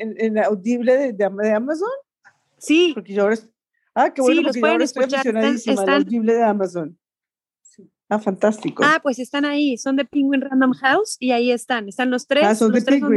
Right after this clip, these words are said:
Speaker 1: Penguin.
Speaker 2: Penguin Random House y están, sí.
Speaker 1: Bueno, pero eres, eres una
Speaker 2: Y ahí
Speaker 1: súper, súper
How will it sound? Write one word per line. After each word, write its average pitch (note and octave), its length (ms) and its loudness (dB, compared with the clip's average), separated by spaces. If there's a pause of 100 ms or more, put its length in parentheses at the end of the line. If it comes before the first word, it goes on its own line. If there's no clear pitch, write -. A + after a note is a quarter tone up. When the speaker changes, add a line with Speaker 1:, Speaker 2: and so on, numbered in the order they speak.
Speaker 1:
Penguin. - 40 -14
Speaker 2:
Penguin B3+ 280 -2
Random B3 300 -4
House C#4 320 -6
y B3 80 -4
están, A#3 220 -10 (880)
sí. C4 280 -2
Speaker 1:
Bueno, F3 220 0
pero G#3+ 180 2
eres, G3+ 280 -2 (260)
eres G3 280 0
una F4+ 140 4
Speaker 2:
Y - 20 4
ahí F4 40 2
Speaker 1:
súper, A#3+ 280 0
súper B3 100 2